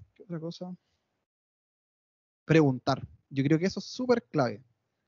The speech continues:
Preguntarle al otro desde el, "me estoy dando a entender, estoy siendo claro", em,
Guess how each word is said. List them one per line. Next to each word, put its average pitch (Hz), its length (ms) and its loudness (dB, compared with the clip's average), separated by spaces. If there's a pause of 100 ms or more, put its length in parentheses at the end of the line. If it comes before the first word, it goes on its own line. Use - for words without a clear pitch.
(160)
Preguntarle 143 640 2
al 175 100 6
otro 208 540 4 (520)
desde 147 420 -2
el, 147 200 -2
"me 143 140 -2
estoy 202 180 -2
dando 214 220 4
a 202 40 0
entender, 165 760 4
estoy 175 280 -4
siendo 165 420 -4
claro", 160 680 6 (500)
em, 117 640 -10